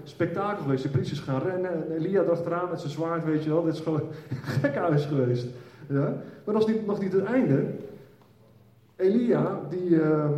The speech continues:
die voorspelt dat er dus gaat regenen. Hij heeft dus laten zien, mijn God, de God van Israël, is de enige God. En hij voorspelt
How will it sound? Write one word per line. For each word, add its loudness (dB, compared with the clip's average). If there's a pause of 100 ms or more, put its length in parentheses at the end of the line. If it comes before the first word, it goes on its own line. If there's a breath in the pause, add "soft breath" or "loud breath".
(160)
die -6
voorspelt -2
dat -2
er -2
dus 0 (180)
gaat 0
regenen. 2 (180)
Hij -4
heeft 0
dus -2
laten 0
zien, -4
mijn 0
God, 2
de -2
God 0
van -4
Israël, -2
is 0
de -6
enige 0
God. 0 (320 loud breath)
En -2
hij 4
voorspelt 4